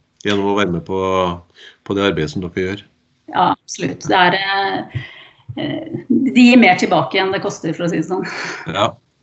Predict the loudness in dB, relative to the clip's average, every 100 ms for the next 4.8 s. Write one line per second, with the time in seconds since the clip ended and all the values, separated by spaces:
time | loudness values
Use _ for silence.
0 | -20 -6 -4 -4 -8 -16 -6 2 4 6
1 | 6 6 4 4 4 4 4 6 6 6
2 | 4 2 2 2 2 0 0 -2 -2 0
3 | 2 2 0 0 0 0 -2 -2 0 0
4 | 0 -4 -2 -2 -2 -4 -4 -4